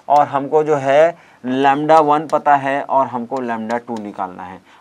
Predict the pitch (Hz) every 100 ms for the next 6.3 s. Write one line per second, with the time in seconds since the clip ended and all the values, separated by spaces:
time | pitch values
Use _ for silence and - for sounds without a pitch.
0 | - 156 165 165 160 165 190 139 135 151
1 | 139 160 143 147 139 123 143 139 139 143
2 | 143 139 135 139 135 135 127 131 123 123
3 | 135 - 135 139 131 135 151 151 - -
4 | - 151 170 165 147 139 135 135 131 127
5 | 123 120 123 151 175 180 - - - 156
6 | 175 180 -